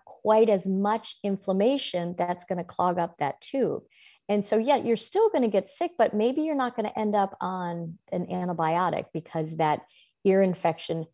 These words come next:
has turned into a bacterial ear infection. And the same goes with the sinus passages, is it keeps, we keep that inflammation down so the pipes can drain. And it's, th-, that's basically what it is. I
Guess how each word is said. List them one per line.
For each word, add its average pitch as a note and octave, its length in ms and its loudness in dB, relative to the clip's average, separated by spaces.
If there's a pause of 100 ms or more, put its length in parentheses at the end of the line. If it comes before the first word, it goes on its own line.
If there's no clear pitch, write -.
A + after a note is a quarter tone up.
has E3 240 -4
turned E3 360 -6
into F3 380 -2
a D3+ 80 0
bacterial D#3 880 -2
ear D3+ 120 -4
infection. - 540 -8 (320)
And F#3+ 100 2
the F3+ 60 4
same A3+ 480 2
goes G3+ 320 2
with F3 140 -2
the F3 80 -2
sinus D#4 500 -2
passages, - 720 -6 (440)
is F3+ 160 2
it F#3 180 0
keeps, G#3 400 -4
we F#3 240 -2
keep - 300 -10
that A3 200 0
inflammation G3 720 -2
down G3+ 480 -2 (320)
so F#3+ 240 4
the F#3 120 2
pipes - 680 -2 (200)
can F#3+ 200 0
drain. D3+ 560 -6 (380)
And A3+ 140 4
it's, A#3 240 2
th-, A3 220 0
that's B3+ 300 2
basically D#4 640 -2
what F3+ 220 2
it D#3+ 180 2
is. - 520 -2 (200)
I F3 140 -2